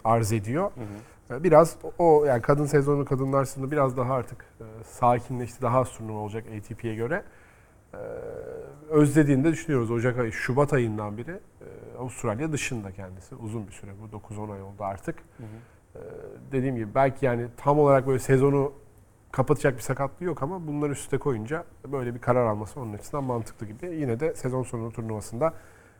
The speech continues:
Speaker 1: görmek isterdik kendisini.
Speaker 2: Kadınlardaki bu haftaki turnuvalardan bahsedelim biraz da. Moskova'da erkeklerle beraber oynandı turnuva. Kontaveit'te Aleksandrova final oynadılar. A-, dört altı, altı dört, yedi beşte kazandı Kontaveit ama ikinci sette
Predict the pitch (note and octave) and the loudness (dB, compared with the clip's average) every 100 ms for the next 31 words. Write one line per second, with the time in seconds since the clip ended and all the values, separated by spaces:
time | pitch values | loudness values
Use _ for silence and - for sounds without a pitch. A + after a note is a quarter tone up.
0 | - - A2 A#2 D3 - C3+ A2+ G2 - | -20 -14 -8 -6 -6 -2 0 0 -4 -14
1 | F#2 G2 - - - - _ - C3+ D#3 | -16 -16 -16 -18 -20 -20 _ -8 -4 0
2 | D#3+ D#3 D#3 D#3+ G3+ G3+ E3 D#3 C#3 B2+ | 2 2 0 -6 -4 -4 2 2 2 -8
3 | - A#2+ A2+ G#2+ G#2 G#2 G#2 G2+ G#2+ G2+ | -10 -4 -2 -2 -4 -4 -4 -4 -8 -8
4 | G2+ G#2 G#2 G#2 D3+ F3+ - C3+ B2+ - | -6 -2 -2 -2 -4 -4 -4 -4 -4 2
5 | C3 A#2 A2 A2 - A#2 A2 A#2+ - A2+ | 6 6 4 -2 -2 -4 -4 -4 -4 -2
6 | A2+ A2 A2 A#2+ A2+ G#2 G#2 G#2 G#2 B2 | -2 -2 0 0 -2 -6 -8 -12 -6 -6
7 | C#3+ B2 A2 A2 G#2+ - B2+ A#2 - A#2+ | -4 -6 -4 -4 -4 -2 -2 0 -2 -2
8 | A#2 A#2+ A#2+ A2+ G2 - A2+ G#2+ G#2+ G#2 | 0 2 6 6 2 -6 -8 -6 -6 -8
9 | A2+ C3 D3+ C3 A#2+ B2 A#2 A2+ C3+ - | 2 2 2 2 2 2 0 0 0 2
10 | B2 A2+ B2+ - C#3+ A#2+ A#2+ C3 A#2 B2+ | 0 4 2 2 -2 -2 0 0 0 -4
11 | C3 A#2+ C3 D3 C3+ A#2 A2+ G2+ - A#2+ | -4 0 0 0 -4 -2 -4 -2 -2 -2
12 | B2+ B2 C3 - D3 | -4 -2 -2 0 -4